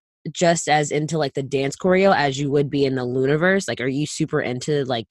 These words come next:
dissecting all the theories and all that stuff?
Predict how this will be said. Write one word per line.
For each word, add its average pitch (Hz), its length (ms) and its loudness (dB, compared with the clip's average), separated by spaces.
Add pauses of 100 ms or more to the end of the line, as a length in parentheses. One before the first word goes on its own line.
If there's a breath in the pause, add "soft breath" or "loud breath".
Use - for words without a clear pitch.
(100)
dissecting 135 800 -2
all 127 220 2
the 123 100 -4
theories 127 440 -2
and 135 100 -2
all 135 100 -2
that 131 160 -2
stuff? 139 260 -2